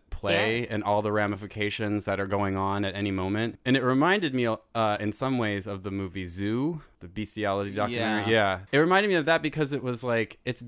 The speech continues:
Speaker 1: really beautiful to look at, and it forced me to think about a subject that I normally wouldn't think about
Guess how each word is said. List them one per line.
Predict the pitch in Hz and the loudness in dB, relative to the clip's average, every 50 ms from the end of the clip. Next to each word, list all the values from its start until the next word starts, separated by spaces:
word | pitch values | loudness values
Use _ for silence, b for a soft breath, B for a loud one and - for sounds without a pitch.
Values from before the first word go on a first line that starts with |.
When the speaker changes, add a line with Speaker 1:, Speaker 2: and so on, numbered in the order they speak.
| 110 - _ _ - | -16 -20 _ _ -8
Speaker 1:
really | 123 131 156 175 175 | -2 0 2 2 2
beautiful | 165 135 135 139 143 139 - 135 117 | 2 2 0 0 0 -2 -4 -6 -6
to | - - 113 | -6 -6 -4
look | 107 110 117 - | -4 -4 -2 0
at, | 143 143 143 147 - - | 0 2 2 2 0 0
and | 117 113 | 0 0
it | 113 110 - - - | 0 -2 -4 -8 -12
forced | - - 131 131 135 - - - | -6 -2 0 0 0 -2 -4 -4
me | 135 127 | -4 -4
to | 110 | -4
think | 101 - 120 110 - | -4 -4 -4 -4 -4
about | 117 98 110 104 98 | -4 -2 -2 -2 -2
a | 95 | -4
subject | - - 107 101 98 110 104 101 - | -4 -4 -4 -2 -2 -2 -4 -2 -2
that | 107 98 | -2 -2
I | 98 95 | 0 0
normally | 98 98 98 98 101 98 98 98 | 0 0 0 0 0 0 -2 -2
wouldn't | 98 98 95 95 87 | -2 -2 -4 -4 -4
think | - 98 95 - | -6 -6 -6 -4
about | 95 101 101 98 95 - | -2 0 0 0 -2 -4